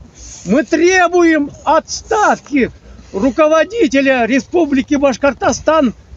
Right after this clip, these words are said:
Хабирова. Просим, чтобы было сейчас какое-то внешнее управление, потому что мы должны здесь жить спокойно, тем более в тот момент, когда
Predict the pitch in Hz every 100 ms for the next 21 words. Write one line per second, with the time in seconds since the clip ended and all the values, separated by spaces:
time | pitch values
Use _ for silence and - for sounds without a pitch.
0 | - 226 269 294 359 311 262 185 135 -
1 | 156 - - 247 403 302 294 233 - 440
2 | 381 208 269 349 349 277 254 220 302 302
3 | 262 262 302 285 254 196 226 330 269 -
4 | 269 233 180 381 277 277 294 254 233 175
5 | 139 - - - - 254 330 339 440 294
6 | - 339 196 - - - - 185 349 359
7 | 330 320 226 269 466 262 175 359 415 160
8 | 277 320 - - 285 - 320 466 254 220
9 | - 277 294 330 320 311 214 - - -
10 | - - 320 - 392 392 277 339 262 269
11 | 220 311 311